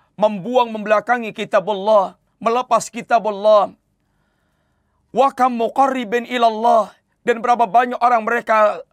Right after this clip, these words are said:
senantiasa mengajak manusia mendekat kepada Allah. Wa huwa ba'idun anillah. Dan dia orang jauh dari Allah Subhanahu wa taala. Dan sungguh, kata Nabi, pernah diajak untuk mereka keliling oleh Jibril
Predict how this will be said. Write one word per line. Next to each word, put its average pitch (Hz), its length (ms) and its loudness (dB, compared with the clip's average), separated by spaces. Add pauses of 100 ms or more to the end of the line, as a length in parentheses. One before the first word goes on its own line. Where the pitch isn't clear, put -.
(180)
senantiasa 226 800 0
mengajak 208 480 -4
manusia 233 400 -4
mendekat 208 480 -6
kepada 233 240 0
Allah. 247 480 -4 (640)
Wa 233 240 2
huwa 226 240 4
ba'idun 214 800 -2
anillah. 185 560 -2 (160)
Dan 202 320 -2
dia 220 160 0
orang 202 240 2
jauh 202 240 -4
dari 185 240 -6
Allah 190 320 -2
Subhanahu 175 480 -4
wa - 20 -4
taala. 175 320 2 (600)
Dan 226 160 0
sungguh, 240 400 -6
kata 214 320 0
Nabi, 220 480 -4 (480)
pernah 233 320 -4
diajak 220 480 -2
untuk 240 400 -4
mereka 226 400 -2
keliling 233 320 -6
oleh 208 240 -4
Jibril 202 560 -8